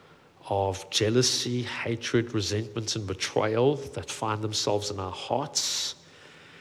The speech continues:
and that you would come in and minister to us by the gospel, repentance and forgiveness of sins,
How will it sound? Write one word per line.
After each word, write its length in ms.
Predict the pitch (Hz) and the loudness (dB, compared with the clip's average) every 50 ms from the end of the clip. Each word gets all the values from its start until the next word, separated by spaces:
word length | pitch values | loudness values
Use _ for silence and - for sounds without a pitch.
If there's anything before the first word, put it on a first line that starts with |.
| - - - - - - - | -20 -20 -20 -20 -20 -12 -8
and 80 | - 117 | -4 -2
that 220 | 104 101 - - | 0 0 2 2
you 80 | - 101 | 2 0
would 160 | 95 - - | 0 0 -4
come 300 | - - - 127 123 123 | -4 -2 0 0 2 2
in 120 | 123 120 | 2 2
and 160 | 110 101 101 | 0 0 0
minister 440 | 101 113 113 123 120 - - 123 110 | 0 2 2 2 2 2 2 2 2
to 340 | 110 - - - - 135 120 | 2 0 -2 0 4 4 4
us 180 | 120 117 - - | 4 4 0 0
by 200 | - - 104 95 | 2 2 2 2
the 80 | 92 | 0
gospel, 720 | 92 92 107 104 113 117 - - - - 120 117 127 127 123 - - - - - - - - - - - - - - - - | 0 2 4 4 4 4 2 2 2 0 0 0 0 -2 -6 -10 -18 -20 -20 -20 -20 -20 -20 -20 -20 -20 -20 -20 -20 -6 -2
repentance 720 | - 110 101 - - - 131 131 120 - 139 127 - - | -2 -2 -2 0 0 2 2 2 0 0 -2 0 0 -2
and 80 | - 123 | -2 -4
forgiveness 560 | - - 113 95 104 107 104 117 113 107 - | -4 -4 -2 0 0 0 0 0 0 0 0
of 80 | 104 95 | 2 2
sins, 800 | - - - - - 110 107 127 151 180 185 - - - - | 2 2 2 2 0 -2 -4 -6 -4 -2 0 2 2 0 0